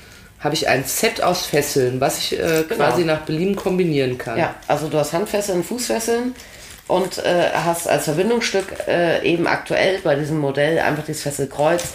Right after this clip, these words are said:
Speaker 1: Mhm.
Speaker 2: wo du sagen könntest, ich mache jetzt Hardcore wirklich Hockteil-Fesselung auf dem Bauch,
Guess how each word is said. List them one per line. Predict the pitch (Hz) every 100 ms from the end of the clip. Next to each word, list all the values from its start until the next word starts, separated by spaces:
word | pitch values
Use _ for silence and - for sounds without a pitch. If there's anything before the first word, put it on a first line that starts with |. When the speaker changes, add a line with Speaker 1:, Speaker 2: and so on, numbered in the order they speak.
| -
Speaker 1:
Mhm. | 147 143 147
Speaker 2:
wo | 143
du |
sagen | 147 147 151
könntest, | 151 147 151 -
ich | -
mache | 143 143
jetzt | 143 -
Hardcore | 135 - 165 131
wirklich | 135 - 131 -
Hockteil-Fesselung | 156 - 151 151 156 151 156 151
auf | - 110
dem | 117
Bauch, | 151 175 -